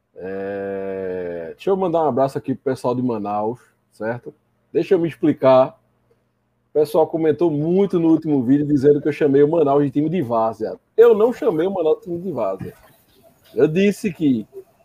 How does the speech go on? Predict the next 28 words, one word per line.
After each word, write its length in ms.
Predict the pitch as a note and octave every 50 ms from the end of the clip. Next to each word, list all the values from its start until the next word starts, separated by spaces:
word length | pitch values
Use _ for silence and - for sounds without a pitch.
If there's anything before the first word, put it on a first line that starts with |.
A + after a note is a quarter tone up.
| _ _ _ _ _ - _
qualquer 680 | - G3+ G#3+ A#3+ A#3+ A3 - - - B3+ D4+ C#4 - -
time 220 | - A#3+ A3+ A3
de 120 | G3+ A#3 G3+
várzea 680 | C#3 C3+ C#3 C#3 C#3+ D3 D3 D3+ E3 F#3+ G#3 G#3+ G#3+ _ _ _ _ -
hoje 520 | D#3 D#3+ D#3+ E3 E3+ D#3+ D#3+ A3+ B3+ C4 _ _ - -
batia 420 | D3 F3+ G3 G3 - - F3 F#3
no 80 | G3 F3+
Santa 280 | - G#3+ A3 C4 A#3+
Cruz. 300 | G#3 - D#3 B2 G#2+ G2 - - _ _ _ _ _ _ _ _ _ _ _ _ _ _ _ _ -
Não 260 | A#2 B2+ D3+ F#3+ F3+
disse 240 | C#3+ D#3+ G#3 G#3 -
que 80 | - A3
o 20 |
Manaus 280 | F#3+ F3 D#3 D#3 D#3 D#3+
era 100 | F3 F3
um 40 | -
time 160 | F3+ F3 F3+
de 120 | A3 A3+
várzea. 340 | D#3+ C3 G#2+ G#2 - - - - -
Embora, 720 | A#3 D4 C#4 F#3+ D#3 D3+ D3 D3 D3+ D3+ E3 G#3+ B3 - _ _ _ _ _ _ _ _ _ _ _ _ _ -
em 220 | C3+ F#3 A#3+ C4+
Manaus, 500 | C4 B3+ A#3+ F#3 D3+ D3+ D3+ E3+ F#3 G3+
eu 60 | G3
só 160 | - - A#3
conheço 340 | A#3 - A3 F#3 G3 G3+ A3+
o 40 | G#3
São 160 | - A#3+ A#3+
Raimundo. 540 | A#3+ D4 F4 D#4 A#3+ E3 D3+ C#3+ A#2+ A2